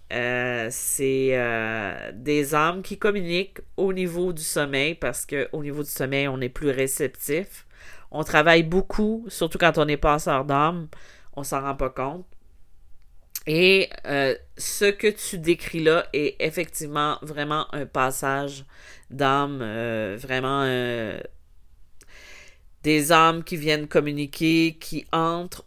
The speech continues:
qu'on ne connaît pas nécessairement. Des fois, on va les connaître, des fois, on les connaîtra pas du tout. On va se retrouver avec une personne, euh,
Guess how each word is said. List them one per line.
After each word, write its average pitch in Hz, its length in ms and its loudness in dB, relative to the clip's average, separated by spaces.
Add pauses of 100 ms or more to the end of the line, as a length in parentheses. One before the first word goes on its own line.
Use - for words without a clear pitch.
qu'on 208 200 4
ne 247 100 6
connaît 233 320 4
pas 226 200 2
nécessairement. 185 840 0
Des 190 160 2
fois, 170 260 0
on 170 60 0
va 160 120 4
les 156 140 2
connaître, 151 400 4
des 165 80 -6
fois, 151 160 -6
on - 20 -4
les 143 80 -4
connaîtra 139 420 -4
pas 151 160 4
du 139 200 -8
tout. 170 380 0 (100)
On 131 160 -2
va 127 220 2
se - 140 -2
retrouver 143 280 2
avec 139 160 4
une 139 140 -2
personne, 143 560 -2 (540)
euh, 127 500 0